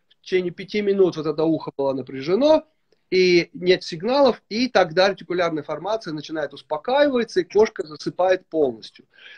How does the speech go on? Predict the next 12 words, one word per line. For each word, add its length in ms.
У 100
человека 880
после 440
любого 640
сигнала 720
из 140
внешнего 440
мира, 320
который 400
имеет 360
прагматическую 1080
значимость, 760